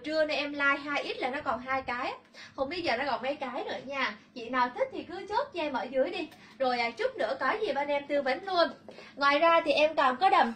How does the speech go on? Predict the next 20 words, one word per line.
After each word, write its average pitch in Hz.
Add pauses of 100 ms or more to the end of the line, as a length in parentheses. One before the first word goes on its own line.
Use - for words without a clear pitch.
chín 302
mươi 359
chín 302
ngàn 262
nữa 196
nè. 226 (300)
Cái 370
váy 339
này 403
là 240
khách 523
quen 302
nhà 262
em 277
là 254
đã 208
mua 311
hết 392
rồi 233
á. 403